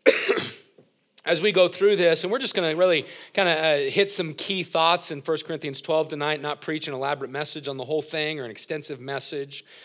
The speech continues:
But as you go through the passage tonight, you would notice that Paul, he uses the word or the phrase, the body.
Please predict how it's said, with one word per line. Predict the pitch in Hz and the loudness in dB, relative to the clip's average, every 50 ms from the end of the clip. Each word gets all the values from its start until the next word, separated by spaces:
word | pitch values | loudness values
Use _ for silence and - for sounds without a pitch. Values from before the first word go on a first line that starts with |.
| - - - - - - - - - | -20 -20 -20 -20 -20 -20 -18 -10 -6
But | 190 | -4
as | 185 202 | -2 0
you | 294 | 4
go | 302 226 | 4 4
through | 208 - 254 | 4 4 2
the | 214 196 | 0 0
passage | - - 202 190 190 190 - - 180 156 147 - | 2 4 4 4 4 4 2 -2 -4 -4 -6 -6
tonight, | - 170 151 135 139 147 165 170 | -6 -6 -4 -2 0 0 0 0
you | 175 226 285 | 0 -2 0
would | 302 294 240 196 | 0 -2 0 2
notice | 185 170 156 156 170 180 - - | 2 2 2 2 2 0 0 2
that | - 190 185 - | 0 0 -2 -2
Paul, | - - - 247 240 202 170 156 156 165 185 190 180 - - - - - - - | -10 -4 0 2 4 6 6 6 6 6 4 2 -2 -8 -20 -20 -18 -20 -20 -12
he | - - 220 220 | -4 0 0 2
uses | 202 226 294 320 294 - 294 277 240 - - - - - - | 2 2 2 2 2 2 2 2 2 2 0 0 -2 -8 -10
the | 170 170 202 | -2 0 0
word | 185 180 180 208 220 214 196 185 180 180 180 180 180 | 0 2 2 4 4 6 6 6 6 4 4 2 4
or | 175 180 175 | 4 4 4
the | 165 175 | 4 2
phrase, | 156 - - - 240 233 220 202 175 165 160 160 160 175 180 170 - - - - - _ _ _ _ - | 0 0 -4 -2 2 4 6 8 8 8 6 6 4 2 2 2 0 -4 -4 -6 -16 _ _ _ _ 2
the | 160 185 | 2 2
body. | 170 139 190 180 180 180 185 160 131 104 | 2 4 6 6 8 8 6 4 2 -2